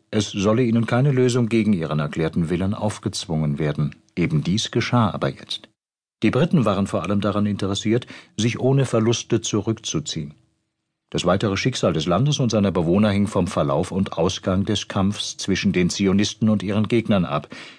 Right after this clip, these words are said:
zunächst den Palästinensern, seit Januar neunzehnhundertachtundvierzig auch Freiwilligen aus anderen arabischen Ländern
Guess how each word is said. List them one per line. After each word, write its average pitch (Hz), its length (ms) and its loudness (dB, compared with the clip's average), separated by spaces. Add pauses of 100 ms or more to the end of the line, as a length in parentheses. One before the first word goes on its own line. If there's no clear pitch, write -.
(100)
zunächst 101 420 2
den 135 120 2
Palästinensern, 101 880 0 (520)
seit 104 220 2
Januar 135 400 2
neunzehnhundertachtundvierzig 107 1600 0
auch 110 160 -2
Freiwilligen 85 680 0
aus 92 280 -4
anderen 90 480 0
arabischen 82 680 -2
Ländern 87 400 0